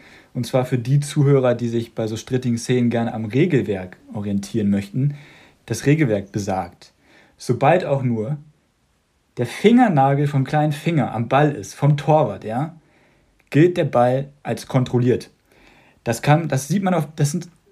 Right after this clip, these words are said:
das ist auf diesen Bildern natürlich schwer zu erkennen und ich würde nicht sagen, dass man das zu hundert Prozent erkennt. Aber ich finde, es ist Auslegungssache. Ich kann verstehen, wenn der Videoschiri zum Schiedsrichter sagt, „Geh raus und guck's dir an“,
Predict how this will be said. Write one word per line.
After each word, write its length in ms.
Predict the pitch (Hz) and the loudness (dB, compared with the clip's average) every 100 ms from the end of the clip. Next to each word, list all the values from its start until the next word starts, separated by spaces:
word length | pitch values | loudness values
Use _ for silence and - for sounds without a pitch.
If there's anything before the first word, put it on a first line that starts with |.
| _ | _
das 180 | 143 - | -12 -10
ist 120 | 156 | -4
auf 80 | 165 | -4
diesen 220 | 165 156 | 0 0
Bildern 260 | 143 170 160 | 2 2 2
natürlich 400 | 135 160 147 143 | 0 0 -2 0
schwer 200 | 143 147 | 0 -2
zu 120 | 147 | -2
erkennen 460 | 120 - 160 214 240 | -4 -2 0 0 0
und 160 | 143 | -2
ich 100 | 139 | 0
würde 180 | 135 160 | 2 2
nicht 220 | 165 196 | 2 -2
sagen, 240 | 175 165 175 | 2 0 0
dass 140 | 151 | -4
man 80 | 160 | -4
das 120 | 147 | -2
zu 160 | 151 143 | -4 2
hundert 340 | 202 208 202 | 4 4 0
Prozent 460 | - 175 170 170 - | -4 -6 -4 -6 -6
erkennt. 520 | 147 151 113 90 - _ _ _ _ _ _ _ _ _ _ _ _ | -4 -2 -2 -4 -14 _ _ _ _ _ _ _ _ _ _ _ _
Aber 480 | - 156 165 175 - | -2 0 2 -2 -2
ich 120 | - - | -10 -4
finde, 280 | 156 180 175 | -2 0 -2
es 140 | 143 | -4
ist 180 | 147 - | -6 0
Auslegungssache. 920 | 160 196 170 117 107 101 - 101 98 | 0 2 0 -6 -4 -8 -10 -12 -10
Ich 340 | 110 180 - _ _ _ _ _ | -8 -8 -10 _ _ _ _ _
kann 200 | - 170 | 0 0
verstehen, 640 | 202 165 - 180 180 202 - - - | 0 -6 -2 -2 0 -4 -4 -20 -14
wenn 100 | - | -2
der 140 | 139 143 | 2 2
Videoschiri 560 | 185 208 - 202 180 | 2 0 0 -2 0
zum 160 | 131 139 | -2 -4
Schiedsrichter 420 | 202 202 202 180 | -2 -2 -2 -2
sagt, 320 | 156 170 170 | 0 -2 -2
„Geh 160 | - 165 | -4 -2
raus 300 | 147 156 185 | 0 -2 -2
und 80 | 160 | -6
guck's 260 | 185 175 | -6 -6
dir 140 | - 170 | -8 -6
an“, 240 | 156 101 | -6 -6